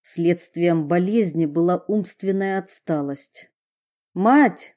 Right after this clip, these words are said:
малограмотная женщина, растила в одиночку больного ребенка на нищенскую зарплату уборщицы в столовой.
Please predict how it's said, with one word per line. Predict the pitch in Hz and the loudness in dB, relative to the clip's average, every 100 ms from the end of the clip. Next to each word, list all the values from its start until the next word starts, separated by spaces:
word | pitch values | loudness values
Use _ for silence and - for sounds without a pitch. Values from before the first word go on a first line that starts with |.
| _ | _
малограмотная | 165 170 180 175 190 185 180 185 185 180 | -2 2 2 2 2 2 0 -2 0 -2
женщина, | 165 208 208 180 - 156 151 151 | 0 0 0 -4 -4 -2 -2 -2
растила | 165 - - 202 190 | -4 -6 -8 -2 -2
в | 180 | 0
одиночку | 185 202 208 202 175 - 170 | -2 0 -2 -2 -4 -4 -8
больного | 156 170 170 175 170 | -2 0 0 0 0
ребенка | 170 175 165 214 202 170 170 | 0 -2 0 0 0 -2 -2
на | 160 165 | -2 0
нищенскую | 170 180 175 180 170 - - 175 | 0 -2 -4 -6 -6 -6 -4 -4
зарплату | 156 175 170 - 202 196 190 | -2 -4 -4 -2 -2 0 -2
уборщицы | 190 180 175 196 160 - 147 - | -2 -4 -2 -2 -2 -6 -8 -8
в | 143 | -12
столовой. | - 147 151 151 143 143 139 | -10 -6 -2 -2 -2 -6 -10